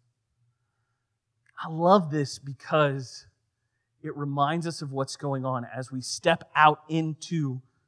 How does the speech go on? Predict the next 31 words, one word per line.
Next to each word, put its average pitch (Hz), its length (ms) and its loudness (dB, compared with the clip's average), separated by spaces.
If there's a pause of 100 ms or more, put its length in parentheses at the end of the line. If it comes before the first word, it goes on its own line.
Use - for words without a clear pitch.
(1160)
the 139 80 -16
harvest 131 420 -2
field. 104 360 -14 (3500)
So 208 340 2
often, 156 460 0
I 139 80 -8
think 135 220 -12
it's - 200 -16
easy 151 320 -8
for 147 240 -8
us 120 380 -8 (500)
as - 120 -16
people 147 320 -8
of 117 100 -10
God 131 220 -2
to 135 60 -10
say, 127 180 -6
"I 117 40 -2
know 156 240 6
God's 165 280 0
given 139 260 -4
me 123 80 -2
this 113 220 -8
mission. 113 340 -12 (320)
I 135 100 -2
know 151 260 6
he's 185 240 -6
put 143 200 -4
it 117 100 -12
this - 240 -14
way." 104 300 -14